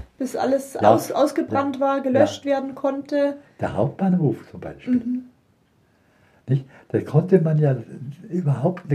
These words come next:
Speaker 2: gar nicht rein, bis man in den Leichenkeller kam.
Speaker 1: Mhm.
Speaker 2: Nicht? Jetzt, also, äh, im Zug, im, in, in den Hallen selber, da müssen also sechs Züge verbrannt sein.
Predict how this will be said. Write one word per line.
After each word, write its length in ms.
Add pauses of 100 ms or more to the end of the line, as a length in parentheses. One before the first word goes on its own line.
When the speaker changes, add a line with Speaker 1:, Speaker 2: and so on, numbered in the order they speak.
Speaker 2:
gar 160
nicht 240 (360)
rein, 340
bis 220
man 340 (240)
in 160
den 140
Leichenkeller 800
kam. 340
Speaker 1:
Mhm. 420 (800)
Speaker 2:
Nicht? 180 (260)
Jetzt, 260 (380)
also, 260 (380)
äh, 260 (400)
im 260
Zug, 320 (200)
im, 260
in, 380
in 160
den 280
Hallen 340
selber, 500 (460)
da 100
müssen 340
also 320
sechs 540
Züge 320
verbrannt 480
sein. 280